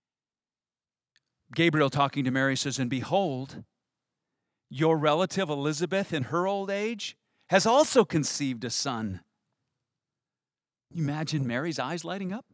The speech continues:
Really? Old Elizabeth has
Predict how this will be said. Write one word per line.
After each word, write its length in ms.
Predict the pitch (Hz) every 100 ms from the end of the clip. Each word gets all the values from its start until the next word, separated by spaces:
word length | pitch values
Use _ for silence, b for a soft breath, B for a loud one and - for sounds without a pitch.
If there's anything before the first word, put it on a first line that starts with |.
| _
Really? 560 | 123 381 466 508 - - _ b b _ b b b b _ -
Old 320 | - 220 359
Elizabeth 600 | 247 151 330 427 466 427
has 300 | - 220 175